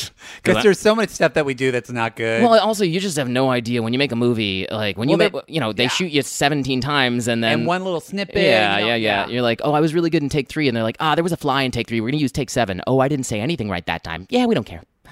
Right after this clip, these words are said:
Speaker 2: You know,
Speaker 1: Yeah.
Speaker 2: it's, it's, uh, it's, you never know what they're gonna use. But it was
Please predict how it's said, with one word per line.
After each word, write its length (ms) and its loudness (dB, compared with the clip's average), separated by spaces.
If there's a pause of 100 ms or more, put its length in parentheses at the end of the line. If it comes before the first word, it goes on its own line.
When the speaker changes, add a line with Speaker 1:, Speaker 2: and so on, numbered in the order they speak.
(160)
Speaker 2:
You 120 2
know, 140 4
Speaker 1:
Yeah. 80 2
Speaker 2:
it's, 180 -6
it's, 260 0
uh, 340 4
it's, 460 -2
you 300 2
never 240 4
know 280 2
what 140 -2
they're 120 -2
gonna 160 -4
use. 340 -4
But 120 2
it 40 8
was 100 4